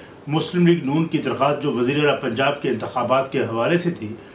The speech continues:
की इस्तदा को मुस्तरद कर दिया है कि सोलह अप्रैल को वजारत आला के इंतखाबात करवाने के खिलाफ मुस्लिम लीग नून के उम्मीदवार हमजा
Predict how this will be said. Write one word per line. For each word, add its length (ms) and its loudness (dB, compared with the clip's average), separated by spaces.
की 60 -6
इस्तदा 420 0
को 140 -4
मुस्तरद 580 -6
कर 40 -8
दिया 360 -12
है 60 -8
कि 120 -6
सोलह 360 4
अप्रैल 360 -2
को 220 -2
वजारत 480 0
आला 320 -2
के 160 -2
इंतखाबात 680 -2
करवाने 420 -8
के 140 -10
खिलाफ 440 -6
मुस्लिम 380 2
लीग 240 0
नून 280 2
के 140 -6
उम्मीदवार 500 -2
हमजा 720 -6